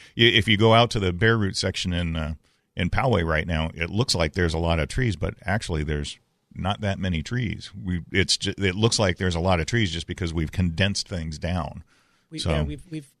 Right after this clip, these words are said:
Speaker 2: gotten rid of s-, eight of those big wooden containers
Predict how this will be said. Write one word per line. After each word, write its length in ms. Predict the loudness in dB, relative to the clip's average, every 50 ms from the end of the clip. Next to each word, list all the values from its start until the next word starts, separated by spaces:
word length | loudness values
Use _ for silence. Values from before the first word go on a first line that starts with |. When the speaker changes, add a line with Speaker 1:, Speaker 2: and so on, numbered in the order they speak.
| _
Speaker 2:
gotten 220 | -12 -12 -10 -10 -12
rid 120 | -12 -12
of 100 | -12 -14 _ _ _ _ _ _ _ _ -10
s-, 240 | -8 -6 -6 -6 -8 -6 -4 -2
eight 380 | 0 0 0 -2 -4 -6 -10 -12 -14 -20 -20 -20
of 140 | -20 -18 -16
those 180 | -16 -16 -18 -18
big 260 | _ -10 -10 -10 -10 -12 -10 -8
wooden 220 | -8 -8 -8 -14
containers 680 | _ _ -20 -18 -16 -16 -16 -18 -20 -20 -20 -20 -20